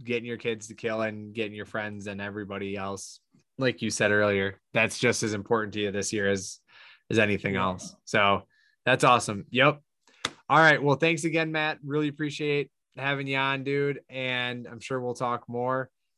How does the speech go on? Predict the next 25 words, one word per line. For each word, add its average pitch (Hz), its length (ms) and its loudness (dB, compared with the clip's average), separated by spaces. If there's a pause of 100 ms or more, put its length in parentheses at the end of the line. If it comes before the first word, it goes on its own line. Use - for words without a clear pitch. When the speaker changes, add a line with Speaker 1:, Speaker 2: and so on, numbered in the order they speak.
Speaker 1:
but 113 240 -4
for 123 100 -6
now, 131 280 2
we'll 117 180 -6
wrap 123 260 0
this 127 220 -4
up. 147 340 2
And 131 260 -4
for 147 100 0
everybody 143 280 2
listening, 151 720 -2
you 139 100 -6
guys 131 180 2
enjoyed 127 280 0
the 120 40 -12
podcast, 139 800 0 (180)
uh, 120 300 -2 (420)
enjoyed 120 680 -2 (100)
listening, 135 720 -4
want 127 160 -2
to 123 60 -6
hear 123 140 -4
more, 123 340 -2
please 131 320 -6
subscribe, 123 640 0